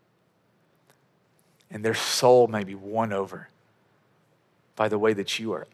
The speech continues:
undivided, with an undivided heart, living for Jesus. That the way that you talk,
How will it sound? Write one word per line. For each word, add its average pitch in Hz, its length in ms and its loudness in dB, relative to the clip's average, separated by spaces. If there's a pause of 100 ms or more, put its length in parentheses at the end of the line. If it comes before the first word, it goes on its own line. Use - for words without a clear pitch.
(120)
undivided, 120 1600 0
with 104 80 -10
an 101 160 -12
undivided 120 560 0
heart, 98 260 -10 (320)
living 107 300 -2
for 90 120 -14
Jesus. - 520 -20 (4000)
That - 80 -12
the 107 60 -10
way 110 120 2
that 92 160 -10
you 180 80 -12
talk, - 600 -2